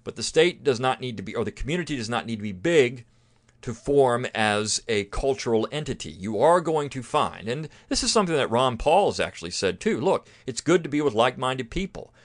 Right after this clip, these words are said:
You want to live in communities with people that think like you, that are like you. This is a natural thing in human nature.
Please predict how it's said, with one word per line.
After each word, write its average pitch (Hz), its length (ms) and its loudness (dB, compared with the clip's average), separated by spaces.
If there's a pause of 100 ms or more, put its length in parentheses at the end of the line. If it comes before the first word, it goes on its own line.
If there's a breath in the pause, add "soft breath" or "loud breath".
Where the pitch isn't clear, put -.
(140 soft breath)
You 117 160 -4
want 151 180 2
to 156 60 6
live 151 240 4
in 151 100 -4
communities 135 540 -6
with - 100 -8
people 147 280 -2
that 151 140 0
think 175 220 -4
like 104 240 -2
you, 87 140 -12
that 101 120 2
are 143 140 4
like 143 340 -2
you. 151 300 -2
This - 220 -8
is 101 120 -8
a 117 220 -2 (260 soft breath)
natural 113 840 -2 (180 soft breath)
thing 131 360 -2
in 120 100 -8
human 131 280 -4
nature. 185 460 -6